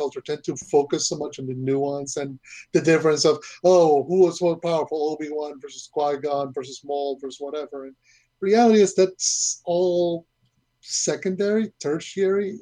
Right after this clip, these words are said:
you know, it's irrelevant. If the story's good, you'll watch it. If the story's bad, she could be the greatest Jedi ever and not gonna matter.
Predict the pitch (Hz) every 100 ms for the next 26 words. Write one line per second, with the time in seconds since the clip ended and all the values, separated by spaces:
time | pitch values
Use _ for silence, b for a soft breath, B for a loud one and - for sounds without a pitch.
0 | _ - 190 165 B B - 185 175 185
1 | 139 123 123 127 139 - 170 180 175 135
2 | 160 151 139 135 _ _ _ - 151 147
3 | 156 143 - 123 123 143 - 190 214 127
4 | 175 180 135 127 b b b - - 214
5 | 214 180 156 175 165 156 147 135 _ _
6 | _ - 151 - 165 170 165 180 160 151
7 | 160 139 131 131 127 127 _ _ _ _
8 | _ 135 - 135 127 147 117